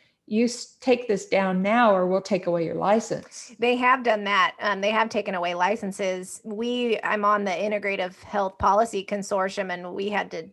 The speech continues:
Speaker 2: talk to the Federal Trade Commission regarding this and really educate them. They're not saying it's curing,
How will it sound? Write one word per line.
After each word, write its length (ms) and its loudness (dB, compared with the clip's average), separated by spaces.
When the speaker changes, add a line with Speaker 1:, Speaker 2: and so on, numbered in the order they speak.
Speaker 2:
talk 400 4
to 260 -2
the 100 -6
Federal 440 -4
Trade 360 -4
Commission 800 -6
regarding 580 2
this 180 0
and 100 -4
really 220 -2
educate 460 -2
them. 200 -2
They're 160 2
not 320 2
saying 500 0
it's 200 -4
curing, 800 -2